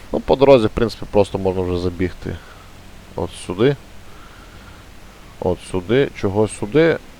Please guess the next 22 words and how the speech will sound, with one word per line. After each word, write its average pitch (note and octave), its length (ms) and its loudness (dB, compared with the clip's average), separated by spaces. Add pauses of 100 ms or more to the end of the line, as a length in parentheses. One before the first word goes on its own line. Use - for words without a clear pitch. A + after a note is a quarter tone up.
(160)
Це G#2+ 100 4
кімната G2+ 500 2
відпочинку F#2 800 -6 (520)
на F#2+ 80 0
той F2+ 220 -2
час F2 220 -6
пожежників. B2+ 760 0 (1500)
Тут, A2 160 4 (560)
<laughs> B2 220 4
не G#2+ 180 4
лякайся, G2+ 640 4
забули, G2+ 460 2 (520)
закрили G#2 540 4
текстуру F#2 680 -2 (840)
чучела G2 420 2
кровососа. C3+ 800 4 (140)
Ну, C3+ 120 -2
це - 140 -4
таке, G2 300 -4
менш F#2+ 280 -6
з - 60 -10
тим. - 160 -8